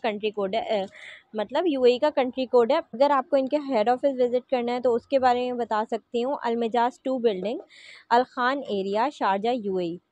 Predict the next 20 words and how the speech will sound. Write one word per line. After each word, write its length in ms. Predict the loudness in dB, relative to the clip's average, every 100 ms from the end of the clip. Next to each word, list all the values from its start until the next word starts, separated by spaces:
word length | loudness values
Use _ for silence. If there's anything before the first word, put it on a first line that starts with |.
| -4
और 80 | -2
इनका 240 | -2 -4
जो 120 | -4 -4
ईमेल 300 | -4 -2 0
एड्रेस 320 | -2 0 -4 -2
है 120 | -2
वो 160 | 0 -2
भी 180 | -2 -8
स्क्रीन 340 | _ -4 -2
पे 80 | -2
मेंशन 380 | -4 -6 -6 -8
है, 240 | -6 -6
एचआर 300 | -6 -2 -2
एट 240 | 0 -2 -6 -8
एम्बर 340 | -6 -2 -4 -4 _ -20 -20 -10
यू 240 | -2 2 4
ए 60 |
ई 160 | 4 2
डॉट 180 | 0 -2 -4
कॉम। 220 | -6 -6